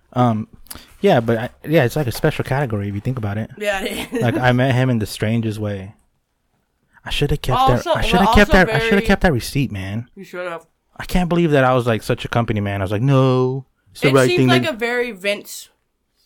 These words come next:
Speaker 2: like, way to meet him.
Speaker 1: That's true.
Speaker 2: Like,
Speaker 1: That's very true. Yeah, I met Vince, man.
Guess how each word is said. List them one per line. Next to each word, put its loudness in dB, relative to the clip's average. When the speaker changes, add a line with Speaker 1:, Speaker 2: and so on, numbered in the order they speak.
Speaker 2:
like, -6
way -2
to -4
meet -6
him. -16
Speaker 1:
That's -4
true. -8
Speaker 2:
Like, -6
Speaker 1:
That's -8
very -4
true. -10
Yeah, 2
I 0
met -2
Vince, 0
man. -2